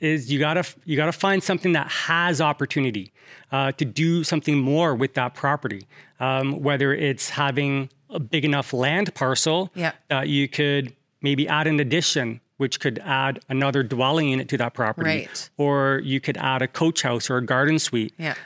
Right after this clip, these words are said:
Speaker 1: um, in the backyard, or maybe there's a potential to sever a lot.
Speaker 2: Yeah.
Speaker 1: You have a nice double wide lot that you can do as a land severance. Um, or that just the, the house or the building itself has opportunity to renovate
Speaker 2: Yeah.
Speaker 1: and bring up that value.
Speaker 2: Yeah,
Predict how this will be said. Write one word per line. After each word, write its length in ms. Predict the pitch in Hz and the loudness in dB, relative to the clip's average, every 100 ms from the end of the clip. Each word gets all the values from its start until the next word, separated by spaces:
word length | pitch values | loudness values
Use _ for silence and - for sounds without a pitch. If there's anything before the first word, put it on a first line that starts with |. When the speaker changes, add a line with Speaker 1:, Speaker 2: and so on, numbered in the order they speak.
| - | -4
Speaker 1:
um, 400 | 127 127 127 127 | -2 0 0 -2
in 140 | 156 131 | -2 -2
the 60 | |
backyard, 580 | 117 123 123 139 127 127 | 0 0 0 0 2 2
or 200 | - 147 | 2 2
maybe 240 | 135 139 131 | 2 2 2
there's 140 | 131 | 0
a 40 | |
potential 480 | 117 - 143 139 139 | -2 -2 -2 0 -2
to 200 | 131 - | -2 0
sever 380 | 135 - 143 135 | 0 2 2 0
a 80 | 135 | 0
lot. 540 | 131 123 165 - - - | 0 2 0 -2 -6 -6
Speaker 2:
Yeah. 180 | 156 139 - | -2 -4 -2
Speaker 1:
You 100 | 123 | -2
have 140 | 135 | 0
a 40 | 120 | 0
nice 240 | 131 131 | 0 -2
double 360 | - 131 131 120 | -2 -2 0 2
wide 240 | 123 117 | 0 0
lot 240 | 117 131 | 0 -2
that 140 | - 131 | -2 -8
you 60 | 123 | -4
can 140 | 135 | -4
do 100 | 117 | -2
as 100 | 113 | -4
a 100 | 170 | -4
land 360 | 120 123 165 196 | -2 0 0 0
severance. 580 | 139 120 104 101 - - - - - - | 0 0 -2 -4 -8 -12 -16 -14 -16 -6
Um, 560 | 135 139 139 143 143 143 - _ | -2 0 2 0 0 -4 -10 _
or 200 | - 160 | 0 2
that 320 | 156 156 147 - | 4 2 0 -2
just 280 | 151 - | -4 -2
the, 180 | - 156 190 | -2 -2 -2
the 180 | 156 120 - | -2 -2 -8
house 460 | - - 156 165 - | -8 0 2 2 2
or 60 | |
the 80 | 139 | 0
building 400 | 117 151 156 151 | 0 0 2 2
itself 420 | 135 - 151 147 143 | 0 0 2 0 0
has 240 | 160 147 | -2 2
opportunity 600 | 147 143 151 170 160 160 | 0 0 -2 0 0 -2
to 140 | 147 160 | 0 0
renovate 640 | 117 135 185 123 107 - | 2 2 4 2 0 -2
Speaker 2:
Yeah. 380 | 160 139 131 135 | -2 0 0 2
Speaker 1:
and 140 | 139 | 2
bring 340 | 117 127 147 143 | 2 2 4 2
up 220 | 151 - | 0 -2
that 200 | 165 135 | -2 -2
value. 400 | 127 113 110 113 | -4 -2 0 0
Speaker 2:
Yeah, 200 | 151 139 | 0 -2